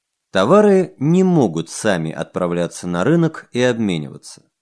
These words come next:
Следовательно, мы должны обратиться к их хранителям, к товаровладельцам. Товары –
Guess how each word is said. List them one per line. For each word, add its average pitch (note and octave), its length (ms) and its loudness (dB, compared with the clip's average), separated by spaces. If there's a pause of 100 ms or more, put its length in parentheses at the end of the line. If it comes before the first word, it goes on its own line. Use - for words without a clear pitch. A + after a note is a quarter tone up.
(200)
Следовательно, D3 960 2
мы A#2+ 260 2
должны A#2+ 540 0
обратиться G2+ 840 -4
к - 120 -8
их C#3 100 -2
хранителям, B2 880 -6 (240)
к - 120 -20
товаровладельцам. G2+ 1120 -4 (680)
Товары – F#2 760 -2